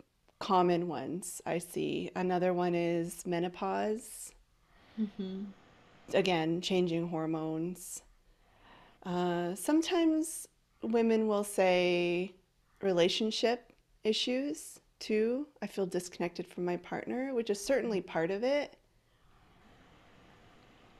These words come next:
Speaker 1: And also body image stuff as
Speaker 2: Yeah.
Speaker 1: well.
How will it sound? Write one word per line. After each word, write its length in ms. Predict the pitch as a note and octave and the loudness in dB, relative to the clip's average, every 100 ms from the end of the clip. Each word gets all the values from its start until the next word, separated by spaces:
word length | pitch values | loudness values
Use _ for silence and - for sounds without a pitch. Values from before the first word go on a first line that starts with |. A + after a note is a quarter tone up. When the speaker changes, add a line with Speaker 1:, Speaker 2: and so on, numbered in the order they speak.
| - - - - - - - - - | -20 -20 -20 -20 -20 -20 -20 -20 -2
Speaker 1:
And 760 | G#3+ G3 F#3+ F#3 F#3 F3 F3+ F3 - - _ _ _ _ _ | 2 4 6 4 2 2 0 -4 -12 -16 _ _ _ _ _
also 600 | G3+ G3+ G3+ A3+ G#3+ F#3+ | 0 0 2 4 6 4
body 380 | - E3+ E3+ F3 | 2 2 4 2
image 680 | - D#3+ - - - - - - - _ - | 0 -4 -6 -8 -8 -8 -8 -14 -20 _ -14
stuff 460 | - - G3 - | -8 -8 -8 -8
as 200 | F#3 F3+ | -8 -8
Speaker 2:
Yeah. 80 | - - | -8 -8
Speaker 1:
well. 220 | - A3 | -8 -12